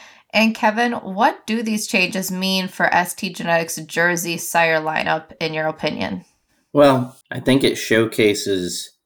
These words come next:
Speaker 2: you know, where we are from a balanced breeding perspective. I think in the past, when we've been making mating decisions or bringing in bulls from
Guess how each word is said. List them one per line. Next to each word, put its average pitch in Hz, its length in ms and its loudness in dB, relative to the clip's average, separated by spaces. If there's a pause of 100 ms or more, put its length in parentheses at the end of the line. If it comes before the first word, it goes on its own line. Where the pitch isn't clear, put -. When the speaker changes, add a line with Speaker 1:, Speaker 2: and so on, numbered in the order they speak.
(120)
Speaker 2:
you 117 140 2
know, 101 180 4
where 95 460 4
we 101 180 2
are 98 220 6
from 92 240 -6
a 87 160 -10 (180)
balanced 95 800 0
breeding 85 520 0
perspective. - 840 -6 (320)
I 92 80 -6
think 107 280 2
in 95 160 0
the 90 100 0
past, 92 720 -2 (520)
when 92 280 0
we've 87 220 0
been 87 200 -2
making 90 500 -2
mating 92 420 2
decisions 87 920 -2 (180)
or 117 540 4
bringing 120 460 4
in 101 280 0
bulls 98 460 2
from 90 460 0